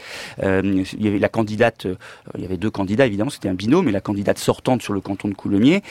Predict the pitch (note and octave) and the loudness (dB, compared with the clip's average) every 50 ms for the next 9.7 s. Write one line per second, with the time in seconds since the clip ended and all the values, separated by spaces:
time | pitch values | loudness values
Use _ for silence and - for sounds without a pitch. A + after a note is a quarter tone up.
0 | - - - - - F#2 F#2 F2+ F2+ F2+ - - - - - B2 B2 A2 G2 F#2+ | -18 -16 -10 -2 0 2 4 4 4 2 0 -4 -6 0 2 4 4 4 4 2
1 | G2 F#2+ - - B2 - - - - - - G#2+ G2 G2+ G2 F#2+ F#2+ F#2 F#2+ G2+ | 2 0 4 4 4 4 4 2 -6 -8 -4 -2 2 2 4 4 2 2 2 2
2 | G#2+ G#2+ G2+ G#2+ A2+ C3 B2+ A2+ G#2 F#2 F#2 - - A#2 G2+ G#2 G#2+ G#2 - - | 2 2 4 4 4 4 4 4 4 4 4 2 0 0 0 -2 -2 -4 -4 -6
3 | - G2+ G2 G2+ G#2+ A2 A#2+ B2+ C3+ C#3 A#2+ G#2 F#2+ - - B2 G#2+ - - G#2+ | -6 -4 -2 0 0 2 2 4 4 4 4 4 4 2 -2 -4 -4 0 0 0
4 | G2 _ - B2 A#2+ C3 C#3 C#3+ C#3+ - - F#2+ F2+ - - - - G#2+ A#2+ - | 0 _ 2 2 4 4 2 0 0 0 0 0 0 -4 -12 -4 2 2 2 4
5 | - A#2 G#2+ G2 G2+ G2+ - F3 G3+ F#3+ - - - - G2 G#2 G#2 - E3+ F3+ | 4 2 2 2 -2 -2 0 2 2 2 2 0 -2 -4 -2 -2 -2 2 2 0
6 | G#3 A3 - - - - - - - G2 G2+ G2 F#2+ G2 G2+ G2 G2 - - G#2 | 0 0 -6 -14 -20 -14 -6 -4 0 2 2 4 4 2 2 -2 -2 -2 0 0
7 | G2 - - C#3+ D#3+ D3 - A#2 G#2 - F3+ D#3 - - - - B2 C#3 C#3+ C3+ | 0 0 0 0 0 0 0 0 0 0 0 -2 -2 -4 -4 -2 0 0 0 2
8 | - C3 - - E3+ - A#2 - G2+ G#2 F#2+ A2+ A2 G#2+ A2 A2 G#2 G2 - - | 0 -2 0 0 -2 -4 -2 -2 -2 0 4 4 4 4 4 0 0 -2 -2 0
9 | A3+ C4 - A#2 - - F#2 - G3+ G#3 G#3+ G3 C#3 | 0 2 0 0 -4 -6 -2 0 0 2 2 0 0